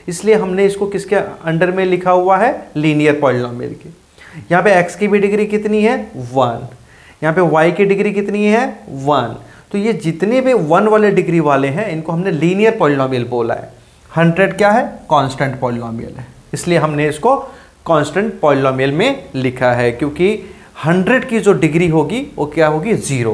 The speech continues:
If the degree of the variable is zero, then it is called as constant polynomial। ठीक है, अगर मान लीजिए degree two हो, अगर degree two हो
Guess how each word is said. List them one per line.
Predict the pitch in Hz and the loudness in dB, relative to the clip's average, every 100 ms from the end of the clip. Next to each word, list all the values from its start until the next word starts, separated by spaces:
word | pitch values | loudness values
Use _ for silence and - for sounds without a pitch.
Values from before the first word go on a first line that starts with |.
| - 143 | -4 -4
If | |
the | 156 | -2
degree | 131 147 196 254 | 0 0 2 2
of | 214 | 2
the | 214 | 2
variable | 190 180 175 170 | 2 2 2 0
is | 151 | 0
zero, | - 143 202 | -2 -2 0
then | 160 143 | -2 -4
it | 139 | -6
is | 135 | -6
called | - 123 135 | 0 2 4
as | 233 - - - - | 2 0 -14 -10 0
constant | 131 123 139 123 | 0 0 -4 -4
polynomial। | 131 120 117 117 - - - - - - - _ _ _ _ - | -2 -2 -4 -8 -12 -14 -20 -20 -20 -20 -20 _ _ _ _ -2
ठीक | 139 196 | 2 2
है, | 269 - - - _ _ _ _ - | 0 -2 -18 -20 _ _ _ _ 0
अगर | 247 | 2
मान | 247 208 185 | 4 2 2
लीजिए | 180 220 | 2 0
degree | 156 156 196 196 - | 0 -2 -4 -6 -4
two | 170 139 | -2 -2
हो, | 120 110 - - - _ _ _ _ _ _ - | -4 -8 -12 -20 -20 _ _ _ _ _ _ -6
अगर | 127 180 151 | 0 2 2
degree | 135 127 165 - | 0 0 -4 -4
two | 139 127 | -2 -2
हो | 127 107 | -2 -6